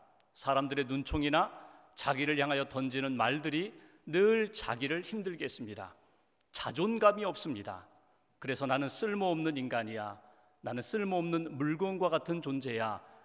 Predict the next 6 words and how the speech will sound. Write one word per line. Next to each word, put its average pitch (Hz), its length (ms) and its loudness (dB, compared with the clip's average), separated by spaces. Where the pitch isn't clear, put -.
그렇게 170 600 -2
자기를 202 460 0
낮추고 131 640 0
살다가 135 1000 0
열다섯 143 540 -2
살에 127 420 2